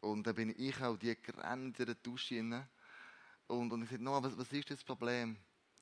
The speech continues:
«Papi, es hat mir niemand gesagt, dass wir um halb acht gehen. Ich meine, ich möchte mich auch so schön machen wie dir. Ihr seht alles super cool aus, gestylt, die schönsten Kleider, die schönsten Schuhe, die besten Frisuren. Und ich?»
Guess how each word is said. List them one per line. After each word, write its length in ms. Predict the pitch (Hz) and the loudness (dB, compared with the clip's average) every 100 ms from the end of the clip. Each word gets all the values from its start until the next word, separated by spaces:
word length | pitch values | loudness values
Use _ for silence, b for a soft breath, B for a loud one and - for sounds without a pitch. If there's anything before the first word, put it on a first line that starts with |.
| - 135 | -18 0
«Papi, 300 | 156 156 - | 4 4 4
es 100 | 160 | 2
hat 80 | 170 | 2
mir 120 | 156 | 2
niemand 360 | 151 160 165 165 | 2 4 4 2
gesagt, 300 | - 151 143 | 4 4 4
dass 60 | 139 | 0
wir 60 | |
um 140 | 147 139 | 4 8
halb 240 | 139 147 139 | 8 6 4
acht 240 | 135 - | 2 0
gehen. 380 | 139 131 135 139 B B B | 0 2 2 -2 B B B
Ich 20 | |
meine, 140 | 147 | 0
ich 140 | 156 175 | 4 6
möchte 340 | 175 160 - | 8 6 6
mich 160 | 170 175 | 6 6
auch 140 | 160 | 4
so 160 | - 185 | 4 2
schön 320 | 180 165 165 | 4 2 4
machen 340 | 170 147 139 131 | 4 4 0 0
wie 80 | 139 | 2
dir. 280 | 156 117 - B B | 2 2 -2 B B
Ihr 100 | 165 | 6
seht 320 | 170 160 - | 8 8 10
alles 320 | 151 180 - | 10 10 6
super 300 | 190 196 196 - | 0 0 -2 0
cool 160 | 180 185 | 2 4
aus, 180 | 190 - | 2 0
gestylt, 640 | - - 170 175 170 170 | 2 10 12 12 10 6
die 80 | 165 | 2
schönsten 380 | 185 185 175 170 | 2 2 2 2
Kleider, 280 | 165 165 160 | 4 4 4
die 60 | |
schönsten 400 | 143 175 180 170 | 4 4 4 0
Schuhe, 240 | 151 170 151 B | 4 4 4 B
die 100 | 185 | 6
besten 320 | 190 190 170 185 | 10 10 10 2
Frisuren. 420 | 175 175 180 175 | 2 6 10 12
Und 180 | 175 175 | 10 8
ich?» 240 | 220 | 6